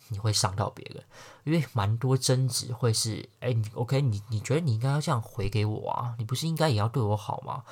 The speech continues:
你不是应该也要帮我这个忙吗？当你有这个期待之后，对方没有这样做了，除了你自己会难过之外，你也会怪罪对方说，哎，我曾经这样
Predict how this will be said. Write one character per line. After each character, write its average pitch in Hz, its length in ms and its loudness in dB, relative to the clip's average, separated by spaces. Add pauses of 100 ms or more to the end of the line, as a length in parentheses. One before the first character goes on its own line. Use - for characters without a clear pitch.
(220)
你 117 60 -10
不 139 120 0
是 160 140 0
应 170 80 0
该 165 100 4
也 117 60 4
要 104 120 4
帮 110 200 0
我 101 120 0
这 - 140 -6
个 - 100 -8
忙 - 80 -10 (120)
吗？ - 260 -14 (600)
当 185 180 4
你 156 80 6
有 98 100 2
这 117 100 2
个 131 60 4
期 113 220 0
待 110 120 4
之 104 140 -2
后， 104 340 -2 (260)
对 165 100 2
方 147 120 4
没 135 100 4
有 101 60 4
这 104 120 4
样 104 120 2
做 101 300 -4
了， 131 160 -6
除 120 240 -2
了 127 80 4
你 110 60 4
自 113 100 -2
己 110 80 4
会 107 120 4
难 95 140 -6
过 101 140 0
之 - 180 -4 (120)
外， - 180 -2 (140)
你 127 100 2
也 127 80 4
会 117 160 4
怪 104 220 2
罪 101 160 -2
对 98 120 -2
方 98 200 -4
说， - 260 -8 (360)
哎， 107 140 4
我 98 140 2
曾 104 220 2
经 117 160 2
这 127 80 2
样 113 100 4